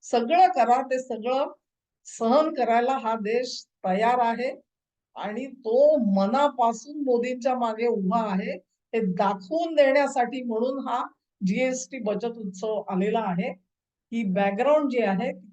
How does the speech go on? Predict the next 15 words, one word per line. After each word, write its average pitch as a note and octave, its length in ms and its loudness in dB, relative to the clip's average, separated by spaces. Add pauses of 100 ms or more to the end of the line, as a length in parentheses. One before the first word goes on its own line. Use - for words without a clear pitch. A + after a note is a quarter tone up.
(120)
कधीही A3+ 420 -2
विसरू F#3 340 -4
नका. - 260 -6 (420)
आणि G3+ 120 -6
ह्याच्यात G3+ 420 2 (100)
जेव्हा C4+ 280 6
तुम्हाला F4 360 4
यश C#4+ 340 2
मिळेल, F#3 580 -6 (280)
तेव्हा A#3+ 320 4
तुम्हाला E4 420 0
कळेल B3+ 680 2 (400)
की B3+ 80 -14
त्या B3+ 160 -4
बकासुराला A#3+ 880 -4